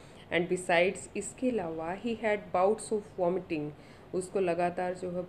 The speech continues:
बहुत ज़्यादा vomiting आ रही थी। "And he spent all his time lying on the rug।" वो complete time का कहाँ लेटा रहता था? अपने mat के ऊपर, panting, हांफते हुए, बहुत ही, अ, एक तरीके से hardly सांस लेते हुए।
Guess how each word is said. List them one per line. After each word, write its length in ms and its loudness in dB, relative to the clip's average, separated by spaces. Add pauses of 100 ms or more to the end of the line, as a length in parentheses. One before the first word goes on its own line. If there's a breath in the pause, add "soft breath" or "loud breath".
बहुत 340 -2
ज़्यादा 240 2
vomiting 500 -2
आ 120 -2
रही 180 -4
थी। 300 -12 (480 loud breath)
"And 140 2
he 120 4
spent 360 2 (160)
all 160 4
his 280 -6
time 380 2
lying 300 2 (120)
on 100 2 (100)
the 160 2 (160)
rug।" 180 0 (180)
वो 140 0
complete 560 -2
time 260 2
का 240 -2 (200)
कहाँ 260 -2
लेटा 240 0
रहता 280 0
था? 140 -4
अपने 260 -4
mat 260 0 (100)
के 60 -2
ऊपर, 320 -4
panting, 640 0
हांफते 500 -2
हुए, 380 -4 (540 loud breath)
बहुत 320 2
ही, 160 0
अ, 520 -8 (400)
एक 200 -2
तरीके 260 -2
से 120 -2
hardly 460 2
सांस 420 -2
लेते 280 -4
हुए। 320 -2